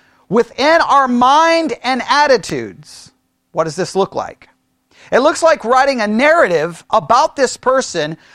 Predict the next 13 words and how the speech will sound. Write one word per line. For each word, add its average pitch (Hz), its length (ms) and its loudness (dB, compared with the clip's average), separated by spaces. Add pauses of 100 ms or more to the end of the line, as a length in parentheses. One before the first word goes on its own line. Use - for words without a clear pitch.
(100)
that 208 160 2
reduces 240 640 -2
them 226 280 0
to 262 240 -6
their 240 380 0
offense 294 880 0 (380)
and 220 160 2
evaluates 254 760 0
the 220 120 2
rest 247 340 -2
of 254 140 -2
their 233 180 2
life 208 560 0